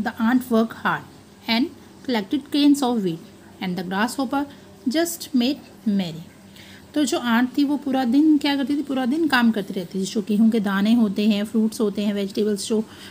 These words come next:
भी उसको मिलता था वो उसको इकट्ठा करती थी। और जो हमारे ग्रासहॉपर हैं, टिड्डा है, वो क्या करता, वो कुछ नहीं करता था, पूरा दिन गाने ही गाता रहता था। The aunt put the grain of wheat carefully away in her larder and the grasshopper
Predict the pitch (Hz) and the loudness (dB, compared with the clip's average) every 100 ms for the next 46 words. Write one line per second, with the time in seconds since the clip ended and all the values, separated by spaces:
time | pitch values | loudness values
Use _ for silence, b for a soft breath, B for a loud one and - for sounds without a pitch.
0 | B 302 302 - 254 240 240 240 262 247 | B 0 2 4 4 4 2 0 0 0
1 | 233 - 320 294 208 202 185 170 175 170 | -2 -4 -4 -2 -2 -2 -2 -4 -8 -10
2 | 170 - B B B B 196 190 180 - | -10 -14 B B B B -6 -4 -4 -4
3 | 185 175 170 170 - 196 175 175 190 214 | -2 -4 -6 -10 -6 -6 -4 -6 -2 -2
4 | 226 247 247 233 240 226 220 180 240 254 | 0 -2 0 0 0 0 0 -2 -2 0
5 | 240 233 247 254 277 202 208 247 320 311 | -2 -2 -2 -2 -4 -4 -6 -6 -6 -4
6 | 339 294 254 240 240 220 214 359 - B | -4 -2 -2 -4 -4 -2 0 -2 -6 B
7 | B - 294 277 269 240 196 180 170 175 | B -4 2 4 6 4 0 -4 -8 -10
8 | 170 165 165 - - - - B B B | -12 -12 -16 -20 -20 -20 -20 B B B
9 | - 233 254 262 294 320 - 226 196 240 | -4 -2 0 2 0 0 -4 -4 -2 -2
10 | 220 220 214 214 208 202 196 202 180 190 | 2 4 4 2 0 -2 -2 -4 -4 -2
11 | 233 277 330 - - - 202 247 226 196 | 0 0 -2 -8 -12 -6 -4 -2 0 0
12 | 214 285 392 - - - 202 170 170 226 | 2 0 -4 -16 -14 -6 -4 -4 -4 -4
13 | 339 B B B - 233 254 233 240 285 | -6 B B B 0 2 2 4 4 2
14 | 311 - 320 | -2 -2 -4